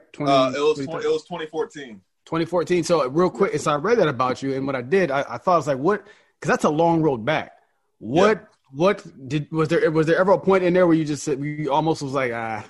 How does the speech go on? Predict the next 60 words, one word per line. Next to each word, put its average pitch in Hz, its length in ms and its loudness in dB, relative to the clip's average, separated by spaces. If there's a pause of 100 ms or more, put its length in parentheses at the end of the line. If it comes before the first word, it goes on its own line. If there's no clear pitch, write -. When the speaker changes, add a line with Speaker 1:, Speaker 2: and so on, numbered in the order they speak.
(120)
Speaker 1:
this 113 180 -14
is, 117 40 -12
I 123 140 -8
just, 127 240 -12
I'm, 127 220 -8
I'm 120 120 -8
done. 117 240 -6
I'm, 117 200 -8
I'm 127 100 -10
gonna 120 120 -8
go 120 100 -8
ahead 123 100 -6
and 110 80 -10
bounce 120 280 -6
and 113 80 -14
just, 117 280 -16 (480)
I 110 80 -10
don't 113 100 -8
know, 110 320 -10
take 143 160 -4
a - 40 -10
day 135 180 -2
job 139 240 -2
or 135 40 -6
something 139 200 -6
like 139 160 -4
that." 147 100 0
Was 143 120 -4
there, 165 200 0
uh, 131 80 -8 (100)
what? 156 280 -4
Speaker 2:
Yeah, 175 340 4
Speaker 1:
did, 147 100 -4
Speaker 2:
I 170 80 2
Speaker 1:
did 175 60 -10
Speaker 2:
mean, 170 140 -4
Speaker 1:
you 190 80 4
almost 185 260 2
Speaker 2:
as - 40 -8
soon 202 40 -6
Speaker 1:
quit, 196 160 6
and 170 140 2
Speaker 2:
as 156 80 2
Speaker 1:
then 156 140 -12
Speaker 2:
it - 80 -18
Speaker 1:
what 175 200 0
kept 175 220 0
you 151 60 2
moving? 147 320 0 (580)
Speaker 2:
As 143 220 -4
soon 254 200 -8
as 226 160 -10
everything 220 420 -4
happened, 175 440 -6
to 156 60 -10
be 165 160 -10
totally 170 440 -4
<laughs> 170 120 0
honest, 185 420 -2
like, 135 300 0